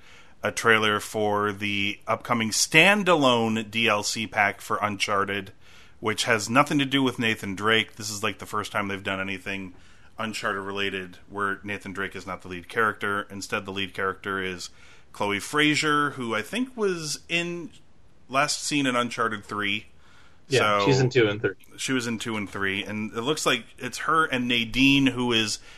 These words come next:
Speaker 1: the girl from Uncharted four, who constantly kicked the shit out of Nathan Drake, uh, whenever they got into tussles.
Speaker 2: <laughs>
Speaker 1: And so it's, it's those two, and it's a standalone D L C, so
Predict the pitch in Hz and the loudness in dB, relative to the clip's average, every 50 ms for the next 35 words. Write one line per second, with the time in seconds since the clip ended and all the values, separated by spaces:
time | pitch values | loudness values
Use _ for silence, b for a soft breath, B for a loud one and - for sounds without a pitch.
0 | b b b 131 120 110 120 123 123 120 - 135 120 117 113 - 127 120 110 104 | b b b -4 -2 2 4 6 6 6 4 2 0 0 2 4 6 6 6 6
1 | 101 - 117 113 110 117 113 - - - - 113 110 - 120 107 107 101 - - | 2 2 0 2 2 0 -4 -4 -2 2 2 2 2 0 -2 -4 -4 -4 -4 -6
2 | 101 - - 95 - - 107 95 95 92 87 92 92 90 - - 87 80 85 80 | -8 -6 -4 -2 0 2 4 2 2 2 0 -2 -4 -6 -6 -8 -10 -10 -8 -8
3 | 78 78 - - - - b b b b b b b - - 90 87 87 87 82 | -8 -8 -10 -12 -18 -20 b b b b b b b 2 4 4 4 4 4 2
4 | 82 82 - 101 101 98 95 92 95 95 90 95 92 90 92 90 - - - 392 | 0 -2 -4 -4 -2 -2 0 0 0 0 2 2 2 4 6 6 6 8 10 8
5 | - - - - - 85 - - - - - - - - 294 - - 107 110 107 | 8 8 8 0 -2 -2 -6 -12 -12 -12 -16 0 8 10 10 12 12 12 12 12
6 | 107 107 107 104 104 110 110 107 - - 131 117 110 110 110 107 107 - - 120 | 12 8 6 4 2 -2 -4 -2 2 4 6 6 6 4 2 -2 -6 -2 -2 -2
7 | 117 - - - 117 113 104 117 107 - 135 120 117 120 135 139 139 131 - - | -2 -2 -10 -10 -10 -8 -6 -4 -2 -2 -2 0 6 8 8 10 10 6 4 2
8 | - 131 120 113 110 107 107 - - 110 110 110 107 107 - - 113 110 - - | 2 4 4 4 4 2 0 2 6 8 8 8 8 4 0 0 -2 0 0 2
9 | - - 185 233 247 202 139 123 113 107 101 110 107 101 95 - - - 107 104 | 8 10 10 10 10 10 8 8 6 6 6 6 6 6 6 2 -2 -2 -2 -2
10 | 98 - - 107 104 101 101 98 | -2 2 4 6 6 6 4 2